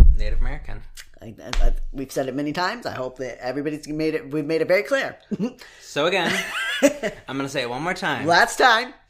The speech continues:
Speaker 1: Stop stealing indigenous people's shit. Instead, honor them by learning about their culture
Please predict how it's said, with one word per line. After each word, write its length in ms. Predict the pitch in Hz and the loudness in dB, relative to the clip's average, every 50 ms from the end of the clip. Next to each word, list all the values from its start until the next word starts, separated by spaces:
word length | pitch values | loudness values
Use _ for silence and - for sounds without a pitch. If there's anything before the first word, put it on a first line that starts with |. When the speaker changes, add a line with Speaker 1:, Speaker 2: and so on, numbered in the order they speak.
| 151 - | -16 -12
Speaker 1:
Stop 680 | 175 180 - - - 147 147 160 175 - - - - - | -12 -12 -4 2 4 6 8 8 8 6 4 -2 -12 -16
stealing 580 | - - - - 170 170 165 156 151 147 147 | -18 -14 -4 -2 0 2 2 2 0 -2 -4
indigenous 680 | 131 131 131 127 110 135 135 127 143 151 147 151 147 - | -4 -6 -8 -4 -2 -2 -2 -2 -4 -6 -6 -8 -8 -10
people's 420 | - - 127 127 - 131 123 120 | -8 -8 -8 -6 -6 -6 -6 -6
shit. 380 | - - - 135 117 101 95 - _ _ _ _ _ _ _ _ _ _ - | -8 -6 -4 -4 -4 -4 -6 -12 _ _ _ _ _ _ _ _ _ _ -16
Instead, 680 | 110 113 113 - - 170 175 165 143 135 139 147 - - _ _ _ _ _ _ _ _ | -14 -12 -12 -6 -2 0 0 0 0 -2 -4 -8 -14 -18 _ _ _ _ _ _ _ _
honor 320 | - 139 170 202 214 202 156 | 0 2 4 4 4 2 0
them 320 | 139 123 120 127 139 131 - _ _ | 0 -2 -2 -4 -8 -12 -16 _ _
by 160 | - 131 131 127 | -2 -2 -2 0
learning 340 | 120 131 151 180 196 190 | 0 0 0 0 0 0
about 220 | 160 131 127 120 - | 0 -2 -2 -2 -4
their 120 | 127 113 | -6 -8
culture 460 | 107 - 123 113 98 - 117 110 117 | -6 -6 -8 -8 -6 -8 -8 -8 -8